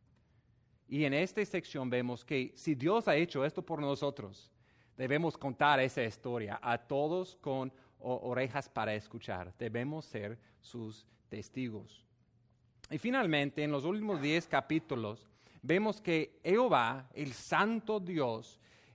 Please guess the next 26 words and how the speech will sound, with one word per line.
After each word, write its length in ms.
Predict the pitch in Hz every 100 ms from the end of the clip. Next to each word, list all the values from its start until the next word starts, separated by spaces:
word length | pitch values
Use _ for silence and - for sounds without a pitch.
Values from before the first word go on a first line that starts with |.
| -
es 400 | 165 170 170 - - -
el 280 | 151 151 127
guerrero 640 | 151 139 147 180 214 214
divino, 600 | 175 160 151 165 123 107
quien 220 | - 190 202
ha 80 |
venido 420 | 160 156 160 196 175
para 340 | 170 151 135 - -
no 120 | 208
solamente 560 | 240 262 190 190 196 170
librarnos 760 | 160 175 151 175 190 165 -
de 140 | 160
la 220 | 151 120 - -
pena 500 | - 175 202 240 254 226
del 200 | 208 202
pecado, 720 | 180 165 156 156 170 262 285 _ _
que 160 | - 131
es 100 | 120
muerte, 600 | 113 123 185 - 285 - _ _ _ _ _
pero 240 | - 151 143
Él 180 | 156 170
ha 80 |
venido 280 | 147 151 170
para 180 | 165 143
librarnos 540 | 147 147 147 170 151
de, 300 | - 143 139